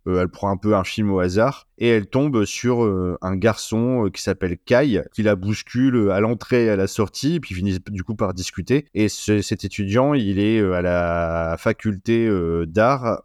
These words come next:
en section cinéma. Et de fil en aiguille, en fait, elle lui demande de venir, euh, elle dit, est-ce qu'il saurait réparer un magnétoscope ? Parce que son magnétoscope, il a lâché. Et elle l'invite chez lui, euh, il répare son magnétoscope, ils regardent un film ensemble, et puis après, euh,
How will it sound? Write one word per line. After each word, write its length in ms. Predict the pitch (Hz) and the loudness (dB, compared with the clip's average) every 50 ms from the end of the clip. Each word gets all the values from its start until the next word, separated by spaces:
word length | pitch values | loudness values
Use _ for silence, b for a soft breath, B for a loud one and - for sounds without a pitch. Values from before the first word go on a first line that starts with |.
| _ | _
en 160 | - 90 90 - | -8 -6 -6 -4
section 360 | - 113 - - - 113 117 | -6 -6 -6 -4 -4 -4 -4
cinéma. 540 | - - - 104 98 92 92 101 135 156 - - | -4 -4 -2 -2 0 0 0 0 -2 -4 -4 -2
Et 160 | 104 120 117 | 0 0 0
de 180 | 101 110 117 107 | 2 2 0 0
fil 300 | - - - 123 117 117 | 0 -2 -2 -2 0 0
en 160 | 110 104 104 | 2 2 2
aiguille, 400 | 104 101 92 92 110 135 147 135 | 0 0 0 0 0 2 2 2
en 80 | 107 | 2
fait, 260 | - - 135 139 - 123 | 2 0 0 0 2 2
elle 460 | 110 104 101 98 95 92 92 95 95 | 2 2 2 2 2 2 0 0 -2
lui 200 | 92 92 98 92 | -2 -4 -4 -2
demande 440 | 92 107 101 104 107 120 127 131 107 | -2 0 0 0 0 0 0 -2 -2
de 100 | 107 98 | -2 -2
venir, 560 | 85 95 101 101 104 113 120 127 120 104 98 | 0 0 0 0 0 2 2 2 2 0 0
euh, 260 | 95 92 92 90 - _ _ _ _ - | 0 0 -2 -2 -4 _ _ _ _ -6
elle 120 | 92 98 95 | -4 -4 -2
dit, 160 | 95 113 135 | 0 2 2
est-ce 180 | 135 120 - | 2 2 0
qu'il 480 | - - 117 110 107 110 113 110 101 98 | -4 -2 0 2 2 2 2 2 0 -2
saurait 320 | - - - 98 98 117 | -2 -2 -2 0 0 0
réparer 400 | 104 101 101 - - 101 95 98 | 2 0 0 0 0 0 0 0
un 100 | 110 117 | 0 0
magnétoscope ? 640 | 110 107 104 104 101 - 107 101 - - - 151 156 | 0 0 0 0 -2 -2 -2 -4 -2 -2 -2 -2 -2
Parce 160 | - 113 - | -2 -6 -8
que 120 | - - 101 | -6 -8 -6
son 140 | - 101 104 | -4 -2 0
magnétoscope, 580 | 107 107 95 - 104 - - 139 143 - - | 0 0 0 -2 -4 -2 0 -2 -2 -2 -2
il 80 | 95 92 | -2 -2
a 80 | 92 | 0
lâché. 400 | 90 92 87 - - 131 156 - _ _ - | 0 0 -2 -2 -2 -4 -4 -4 _ _ -6
Et 120 | 95 104 | -2 0
elle 220 | 120 120 113 98 92 | 2 2 2 2 0
l'invite 300 | 95 98 95 113 123 - | 0 0 0 -2 -2 -2
chez 220 | - - 110 101 | -2 -2 0 0
lui, 380 | 95 98 101 117 131 143 147 135 | 0 0 2 2 2 4 4 4
euh, 600 | 110 98 92 90 87 87 87 87 87 87 87 85 - _ _ _ - | 2 2 2 2 2 2 2 2 0 0 0 -2 -6 _ _ _ -4
il 100 | 98 92 | -4 -2
répare 260 | 85 92 - - 101 | -2 -2 -2 -2 -4
son 140 | - - 101 | -4 -2 0
magnétoscope, 560 | 98 98 92 - 95 - - - 123 143 - | 0 0 0 -2 -4 -4 0 2 2 2 2
ils 60 | - 98 | 0 -2
regardent 320 | 90 90 101 87 87 95 | 0 0 0 0 0 0
un 100 | 90 87 | -2 -2
film 300 | - - 104 95 92 87 | -4 -4 -2 -2 0 -2
ensemble, 540 | 90 92 - 113 113 120 135 147 143 127 104 | -2 -2 -2 -2 -2 0 0 0 0 0 -2
et 40 | 87 | -2
puis 140 | - 95 | -2 -4
après, 480 | 90 - - - 117 120 123 123 117 107 | -6 -4 -2 0 2 2 4 4 4 2
euh, 120 | 92 85 | 2 0